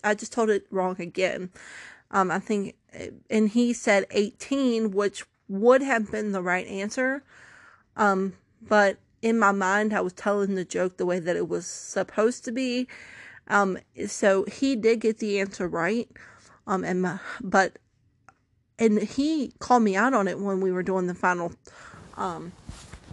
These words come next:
we were, when we were just going over it. Um, but then when we got to the final thought section, I don't know why we never said anything about it again, but it just, it just never got brought up again.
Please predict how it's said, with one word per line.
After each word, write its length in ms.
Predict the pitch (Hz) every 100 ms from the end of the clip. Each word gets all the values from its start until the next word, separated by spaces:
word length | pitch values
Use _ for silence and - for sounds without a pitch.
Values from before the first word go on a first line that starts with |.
| - - - - 226
we 180 | 240
were, 240 | 240 220 -
when 240 | 214 226 220
we 100 | 208
were 160 | 202
just 420 | 196 202 - 214 190
going 360 | 196 190 180
over 280 | 180 196 240
it. 220 | 262 - - - - - - - -
Um, 200 | 208 202
but 160 | 196
then 180 | 226 226
when 200 | 220 214
we 100 | 202
got 280 | 196 196 -
to 200 | - 208
the 320 | 190 185 180 - - _
final 400 | - 226 202 185
thought 340 | - 202 208 208
section, 560 | 196 180 - 190 185 - - - - -
I 80 | 226
don't 180 | 294 311
know 140 | 262
why 460 | 196 175 180 202 208 _
we 120 | 208
never 240 | 202 185 190
said 300 | - 185 220
anything 340 | 247 226 240 208
about 260 | 190 185
it 140 | 180 170
again, 400 | 175 185 220 208
but 220 | 170 -
it 160 | 202 180
just, 320 | 185 - -
it 100 | 185
just 180 | 175 185
never 220 | 170 170
got 200 | 165 -
brought 160 | 170 160
up 120 | -
again. 280 | - 127